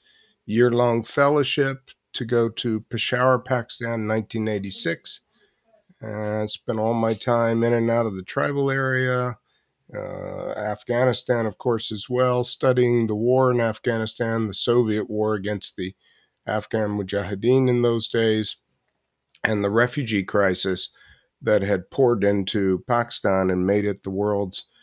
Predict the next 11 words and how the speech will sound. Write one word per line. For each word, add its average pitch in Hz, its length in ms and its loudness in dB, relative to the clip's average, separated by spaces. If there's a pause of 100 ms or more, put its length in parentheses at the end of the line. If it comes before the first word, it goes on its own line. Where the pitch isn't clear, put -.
(440)
uh, 95 80 -6
l-, 98 340 -4
largest 110 680 2
recipient 101 800 2
of 92 160 -6
refugees 95 640 -4
during 101 320 -4
that 98 300 -8
period 104 400 -2
in, 95 360 -6
in, 92 440 -8